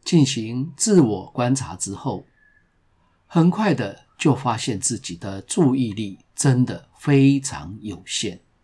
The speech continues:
既集中不了多久，又很容易走神。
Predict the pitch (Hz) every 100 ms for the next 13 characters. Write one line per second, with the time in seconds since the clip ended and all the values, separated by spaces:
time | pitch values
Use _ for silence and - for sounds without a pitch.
0 | _ _ _ _ _ _ _ _ _ _
1 | _ _ - 190 180 151 - 143 147 175
2 | 185 190 151 92 - 120 123 127 90 -
3 | _ _ _ _ _ - 156 139 98 -
4 | 131 120 95 87 92 127 110 - 107 78
5 | - - - 78 98